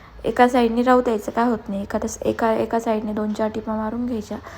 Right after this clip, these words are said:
आणि अशा पद्धतीने सगळे कटआउट्स वगैरे जोडायचे. आणि या पट्ट्या असतात, सिम्पल जोडायचे प्रोसेस, त्याची काहीच अवघड नाही आहे.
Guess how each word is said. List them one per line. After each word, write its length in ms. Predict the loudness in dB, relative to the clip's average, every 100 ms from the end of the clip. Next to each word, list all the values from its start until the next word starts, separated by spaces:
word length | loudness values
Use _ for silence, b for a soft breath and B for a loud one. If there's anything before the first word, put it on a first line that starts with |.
| B B B B
आणि 500 | -2 0 0 -2 -4
अशा 240 | -4 -6
पद्धतीने 560 | -4 -2 -4 -6 -6 -6
सगळे 440 | -4 -4 -2 -2
कटआउट्स 540 | 0 -2 -4 -4 -4 -4
वगैरे 260 | -4 -4
जोडायचे. 480 | -2 -2 -2 -2 -2
आणि 280 | -2 -2 -4 B B B 0
या 80 | 4
पट्ट्या 380 | 4 4 4
असतात, 240 | 2 0 -4
सिम्पल 580 | -2 -2 0 2 2 2
जोडायचे 640 | 2 4 2 0 -2 -2 -4
प्रोसेस, 440 | -2 -4 -4 -10 -6
त्याची 240 | -6 -6
काहीच 420 | -2 0 0 -6 -4
अवघड 300 | -2 -2 -4
नाही 300 | -4 -6
आहे. 80 | -6